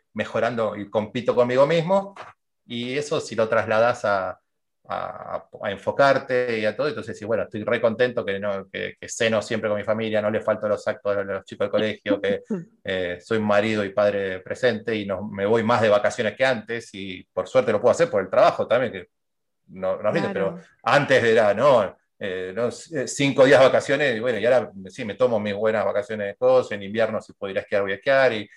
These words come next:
Speaker 1: y, pero todas esas cosas antes también las podía hacer, pero no las
Speaker 2: Claro.
Speaker 1: estaba haciendo porque... El, el, el,
Speaker 2: No te las
Speaker 1: eh,
Speaker 2: permitías, claro,
Speaker 1: no te las
Speaker 2: como que no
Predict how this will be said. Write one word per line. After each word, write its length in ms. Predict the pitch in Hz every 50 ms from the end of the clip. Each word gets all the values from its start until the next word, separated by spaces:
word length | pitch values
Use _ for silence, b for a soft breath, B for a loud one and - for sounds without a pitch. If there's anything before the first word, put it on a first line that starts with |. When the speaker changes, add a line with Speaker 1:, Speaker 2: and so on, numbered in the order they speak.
| b b b b b _
Speaker 1:
y, 220 | 104 104 101 -
pero 180 | _ 104 104 101
todas 160 | - 135 127
esas 120 | - 123 -
cosas 340 | - 135 - 131 117 107 - _ _ _
antes 260 | 123 127 127 120 -
también 200 | 113 117 143 135
las 100 | - -
podía 220 | - 98 98 95
hacer, 220 | 90 - 95 - _ _ _ _ _ _ _ _ _ _ _ _ _ _ _ _ _
pero 140 | - 98 -
no 80 | 110 113
las 100 | 110 104
Speaker 2:
Claro. 100 | 107 -
Speaker 1:
estaba 160 | 117 113 110
haciendo 380 | 101 - - 120 120 - 101 -
porque... 440 | - 107 95 98 101 98 - - - _ _ _ _ _ _ _ _
El, 240 | - 110 101 95 92
el, 200 | 92 - 90 92 92
el, 120 | - 87 175
Speaker 2:
No 80 | - -
te 100 | 208 202
las 140 | 202 202
Speaker 1:
eh, 40 | - -
Speaker 2:
permitías, 800 | 202 185 180 175 170 - - 220 220 208 180 160 156 160 165 - _ _ _ _ _
claro, 300 | _ - 185 190 180 139
Speaker 1:
no 40 | 123
te 80 | - 127
las 100 | - -
Speaker 2:
como 100 | - 113
que 60 |
no 20 | 107